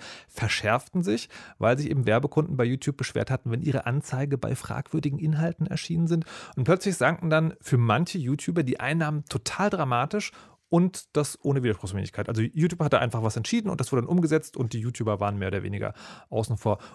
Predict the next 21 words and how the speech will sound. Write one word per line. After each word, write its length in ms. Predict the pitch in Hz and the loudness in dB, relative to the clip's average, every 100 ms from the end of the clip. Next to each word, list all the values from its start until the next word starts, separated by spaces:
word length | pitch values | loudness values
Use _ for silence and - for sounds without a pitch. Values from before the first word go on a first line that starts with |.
| - | -4
Und 220 | - 151 147 | 2 4 4
um 100 | 131 | 4
dafür 300 | 135 160 151 | 4 2 -2
zu 80 | |
kämpfen, 340 | - 143 135 120 | 0 0 0 0
dass 140 | 120 | 0
es 100 | 123 | 0
halt 220 | 120 107 | 0 0
diese 180 | 101 104 | 0 0
Widerspruchsmöglichkeiten 1040 | 175 214 - 131 - 113 110 - 110 - 110 | 2 2 2 -4 0 0 0 -4 -4 -2 -4
in 80 | |
Zukunft 400 | - 151 107 - | -2 -2 -2 -6
gibt 180 | - 233 | -2 -2
und 80 | - | -4
auch 140 | 117 | -4
mehr 160 | 131 123 | -2 -2
Transparenz, 600 | - 120 117 107 151 - | -2 -4 -4 0 -2 -2
gründete 320 | - 131 127 | -2 0 -2
Sprave 440 | 113 - 101 113 120 | -6 -4 0 0 0
eben 160 | 107 | -2
diese 220 | 110 113 | 0 -2